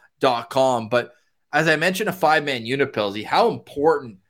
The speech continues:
is Thomas Chabot to this top line? Because he's getting them up there on break-in so smoothly, and he's got a point per game over his last nine. And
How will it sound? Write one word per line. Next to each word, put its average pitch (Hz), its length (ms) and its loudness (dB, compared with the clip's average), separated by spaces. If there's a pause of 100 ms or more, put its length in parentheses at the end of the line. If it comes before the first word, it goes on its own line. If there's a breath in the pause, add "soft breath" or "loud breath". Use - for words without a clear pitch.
(260)
is 120 160 -4
Thomas 151 380 0
Chabot 117 540 0
to 110 80 -8
this 110 200 -6
top 135 320 0
line? 107 340 0
Because 98 240 -8
he's 160 200 -6
getting 139 300 -2
them 127 140 -2
up 127 220 -2
there 123 280 0 (180 loud breath)
on 117 340 -2
break-in 139 560 0
so 185 640 4
smoothly, 143 880 0 (160)
and 117 80 -12
he's 254 220 0
got 233 200 4
a 135 40 -2
point 135 340 -4
per 120 160 -2
game 98 320 -8 (260)
over 127 320 2
his 113 180 -4
last 110 360 0
nine. 98 380 -2
And 101 100 -10